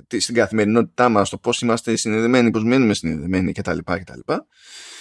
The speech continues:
Αλλά αυτό, λέει, δημιουργεί κάποια προβλήματα. Ε, το είχατε, λέει, στην άκρη του μυαλού σας; Λέει, δεν, ε,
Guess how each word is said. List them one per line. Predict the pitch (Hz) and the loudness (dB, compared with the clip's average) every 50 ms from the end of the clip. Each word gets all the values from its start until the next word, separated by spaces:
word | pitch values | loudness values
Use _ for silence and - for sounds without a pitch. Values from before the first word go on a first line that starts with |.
| - - - - - - _ _ _ _ _ _ _ _ _ _ _ _ _ _ _ _ _ _ _ _ _ _ _ - | -20 -20 -20 -20 -20 -20 _ _ _ _ _ _ _ _ _ _ _ _ _ _ _ _ _ _ _ _ _ _ _ -8
Αλλά | - - 180 165 | -2 0 2 2
αυτό, | 147 - - 220 | 2 2 0 2
λέει, | 226 220 | 2 2
δημιουργεί | 220 214 208 190 190 226 | 2 4 2 2 2 2
κάποια | 226 220 233 240 226 226 | 2 2 2 2 0 2
προβλήματα. | 233 240 240 269 254 - 147 117 107 90 82 - _ _ _ _ _ _ _ _ _ _ _ _ _ _ _ _ _ _ _ _ _ _ _ _ _ _ _ _ _ _ _ _ _ _ _ | 0 0 0 2 2 2 2 0 0 -4 -8 -10 _ _ _ _ _ _ _ _ _ _ _ _ _ _ _ _ _ _ _ _ _ _ _ _ _ _ _ _ _ _ _ _ _ _ _
Ε, | - 113 101 92 - | -20 -20 -20 -4 -2
το | - 139 | 0 2
είχατε, | 151 151 - 151 151 156 | 2 2 2 4 4 4
λέει, | 156 165 175 175 175 | 4 4 4 4 2
στην | 165 - 160 165 | 2 2 0 2
άκρη | 185 185 170 160 160 | 0 0 2 0 0
του | 165 - | 0 0
μυαλού | - 180 190 185 | 0 2 2 0
σας; | 175 - 131 120 - | 2 2 0 0 2
Λέει, | 247 262 269 | 2 2 2
δεν, | 247 233 220 180 135 107 101 - | 2 2 2 4 4 2 2 -2
ε, | 87 82 87 92 82 90 90 82 | -4 -4 -4 -4 -4 -6 -8 -8